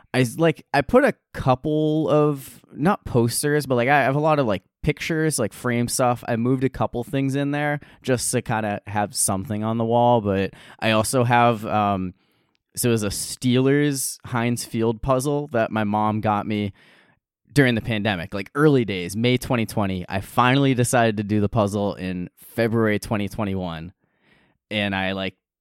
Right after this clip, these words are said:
shortly after doing it, um,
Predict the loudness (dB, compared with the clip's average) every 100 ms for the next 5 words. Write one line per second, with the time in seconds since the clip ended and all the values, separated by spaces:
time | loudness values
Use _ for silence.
0 | _ _ _ _ -10 -2 -2 0 -2 0
1 | 0 -2 -4 -4 -6 _ -8 -4 -2 -4
2 | -6 -8 -10 -8 -6 -6 -10 -14